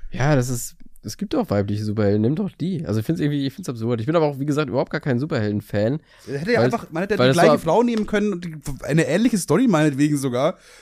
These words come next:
Speaker 2: aber halt nicht grün anmalen und nicht She-Hulk, sondern da heißt die halt irgendwie Cinder Spiderella oder was weiß ich.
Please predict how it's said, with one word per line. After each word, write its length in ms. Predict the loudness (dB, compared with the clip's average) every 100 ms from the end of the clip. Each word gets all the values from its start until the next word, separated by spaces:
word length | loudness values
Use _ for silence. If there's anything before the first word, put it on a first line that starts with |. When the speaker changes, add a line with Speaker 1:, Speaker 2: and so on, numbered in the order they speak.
| -10 -2
Speaker 2:
aber 180 | 0
halt 180 | 2 0
nicht 280 | -2 -6 -6
grün 180 | -2 0
anmalen 400 | 2 4 6 6
und 60 |
nicht 180 | 0 -2
She-Hulk, 500 | -6 0 4 4 2
sondern 220 | 0 0
da 100 | 0 0
heißt 200 | -2 0
die 80 |
halt 160 | 0 2
irgendwie 380 | 2 2 2 0 -4 -18 -14 -14 -14
Cinder 360 | -8 0 0 0
Spiderella 760 | -2 0 4 6 6 4 2
oder 140 | 0 -2
was 160 | -2
weiß 120 | 2 4
ich. 260 | 4 4